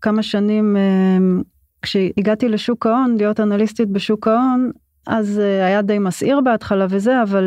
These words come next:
אה, אז בעצם הגיע המשבר. שוק ההון הוא איזה נקודת קיצון של, אה, עולם הכלכלה.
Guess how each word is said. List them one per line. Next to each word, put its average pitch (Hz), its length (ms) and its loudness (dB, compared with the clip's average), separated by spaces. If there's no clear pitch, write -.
אה, 185 920 0
אז 226 120 -4
בעצם 220 340 -2
הגיע 196 220 0
המשבר. 185 380 -2
שוק 240 300 -2
ההון 247 320 2
הוא 214 380 0
איזה 208 160 0
נקודת 208 480 -2
קיצון 226 480 0
של, 196 360 0
אה, 185 120 0
עולם 202 300 2
הכלכלה. 175 480 -2